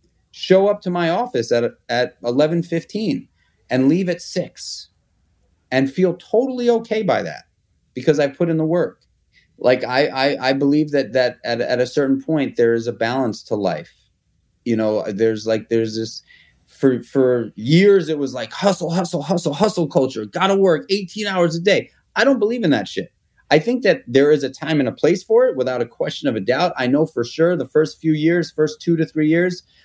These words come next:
launching Meatball Shop, my business partner, Daniel, and I,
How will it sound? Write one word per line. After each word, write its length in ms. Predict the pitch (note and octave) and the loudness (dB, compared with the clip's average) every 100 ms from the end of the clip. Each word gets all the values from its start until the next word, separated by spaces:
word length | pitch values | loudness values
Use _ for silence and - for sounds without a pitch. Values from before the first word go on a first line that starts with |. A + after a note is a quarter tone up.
| _ - | _ 0
launching 580 | C#3+ D#3+ E3+ D#3+ D3+ | 2 2 2 2 2
Meatball 400 | C3+ D#3+ E3+ F3 | 2 2 2 0
Shop, 300 | F3 G3 G#3 - | 0 -4 -6 -6
my 200 | B2 B2 | -4 0
business 320 | C#3+ E3 D#3 | 0 0 0
partner, 280 | D#3+ D#3 C3+ | 0 0 2
Daniel, 380 | C3+ D3 D#3+ | 2 2 0
and 80 | E3+ | 0
I, 220 | F3 F#3+ | 0 -2